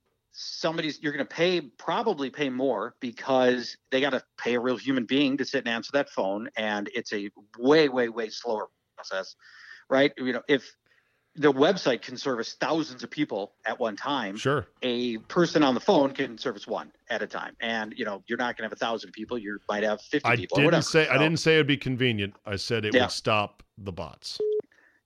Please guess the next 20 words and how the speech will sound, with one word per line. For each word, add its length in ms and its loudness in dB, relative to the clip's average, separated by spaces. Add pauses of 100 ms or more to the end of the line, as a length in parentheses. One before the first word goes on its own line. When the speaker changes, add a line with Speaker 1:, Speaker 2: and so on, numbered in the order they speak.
Speaker 1:
In 120 0
the 100 0
old 200 -6
days, 500 2
when 180 2
we 160 -2
grew 300 -4
up, 240 -6 (100)
scalpers 720 -2
were 120 -4
limited 480 0
to, 380 0 (360)
you're 160 2 (100)
buying 260 0
physical 380 0
tickets, 480 2
and 80 -4
you 60 2
had 160 -2
to, 180 4